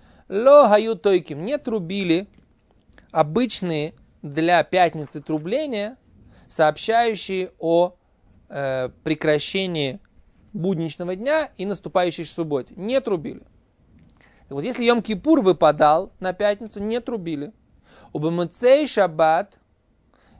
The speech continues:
но если Йом-Кипур выпадал, опять же, на Моцей Шаббат, на Йом Ришон,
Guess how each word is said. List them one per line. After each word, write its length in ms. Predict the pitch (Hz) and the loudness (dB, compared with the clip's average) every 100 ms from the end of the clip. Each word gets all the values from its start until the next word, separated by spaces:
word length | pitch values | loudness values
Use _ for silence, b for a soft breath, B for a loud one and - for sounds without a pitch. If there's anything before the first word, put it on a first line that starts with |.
| - | -10
но 100 | 151 | -6
если 340 | 185 233 220 | -2 -2 0
Йом-Кипур 320 | 208 170 202 | -2 -2 -4
выпадал, 540 | 175 170 170 170 151 - _ _ | 0 0 4 4 4 0 _ _
опять 380 | - 143 170 143 | -10 0 0 0
же, 200 | 131 127 _ _ _ _ _ _ | -6 -10 _ _ _ _ _ _
на 640 | 151 156 165 180 156 123 - _ _ _ | -12 -8 -2 0 0 -2 -12 _ _ _
Моцей 420 | 156 160 - 277 311 | -6 -4 -2 -4 -2
Шаббат, 440 | 180 139 135 - | -4 -4 -4 -8
на 140 | 139 139 | -14 -8
Йом 200 | 139 170 | -8 -8
Ришон, 400 | 190 285 233 | -8 -8 -8